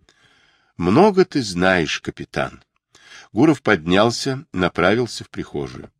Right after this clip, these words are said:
Требуй у Усова выхода наверха. Говори, что хочешь иметь гарантии. Будь здоров, я найду тебя. Он спускался по лестнице,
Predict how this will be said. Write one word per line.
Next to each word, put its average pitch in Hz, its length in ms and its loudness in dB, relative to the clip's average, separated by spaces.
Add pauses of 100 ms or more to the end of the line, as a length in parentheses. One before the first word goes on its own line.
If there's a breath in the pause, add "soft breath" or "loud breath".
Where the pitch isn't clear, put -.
(600)
Требуй 131 720 6
у 113 220 0
Усова 151 760 2
выхода 117 680 2
наверха. 104 640 -2 (960)
Говори, 110 480 6
что - 260 0
хочешь - 420 2
иметь 107 260 2
гарантии. 85 600 -2 (760)
Будь 101 180 2
здоров, 85 580 -2 (240)
я 104 180 0
найду 92 340 -2
тебя. - 360 -18 (1400)
Он 147 180 4
спускался 123 680 0
по 90 160 0
лестнице, 143 720 -2